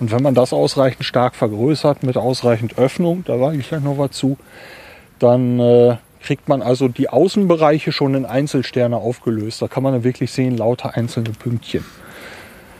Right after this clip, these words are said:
Ja, jetzt habe ich gerade das Wort Öffnung gesagt. Ähm, bei uns in der Sternwarte wird oft und gern gefragt, ja, wie stark können Sie denn vergrößern?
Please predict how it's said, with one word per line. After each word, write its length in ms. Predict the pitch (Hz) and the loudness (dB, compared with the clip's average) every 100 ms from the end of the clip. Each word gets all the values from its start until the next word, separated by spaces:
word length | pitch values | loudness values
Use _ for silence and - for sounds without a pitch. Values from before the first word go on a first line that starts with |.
| - - - _ _ - | -20 -20 -20 _ _ -6
Ja, 240 | 127 104 - - - | -4 -4 -8 -18 -6
jetzt 180 | 131 - | -4 0
habe 80 | 175 | 0
ich 80 | - | 0
gerade 180 | 123 165 | 0 2
das 220 | 170 - | 0 0
Wort 220 | 156 151 | -2 2
Öffnung 360 | 151 147 147 135 | 0 2 2 2
gesagt. 500 | 107 107 - - - - - | 0 -2 -4 -10 -12 -16 -8
Ähm, 360 | 117 127 131 127 - - - - | -2 0 2 -2 -6 -20 -6 2
bei 80 | |
uns 160 | 131 170 | 4 6
in 80 | 180 | 6
der 100 | 143 | 4
Sternwarte 560 | - 135 180 165 160 139 | 4 2 4 2 2 0
wird 140 | 139 | 2
oft 240 | - 156 151 | 2 2 0
und 100 | 139 | 2
gern 200 | 131 139 | 2 2
gefragt, 480 | 131 131 131 - - | 0 0 0 0 2
ja, 180 | 139 123 | 2 2
wie 80 | 123 | 0
stark 260 | - 139 | 0 0
können 240 | - 156 160 | 0 0 0
Sie 100 | 143 | 0
denn 160 | 131 | -2
vergrößern? 580 | 127 113 107 107 107 87 | 0 -2 0 -2 -2 -6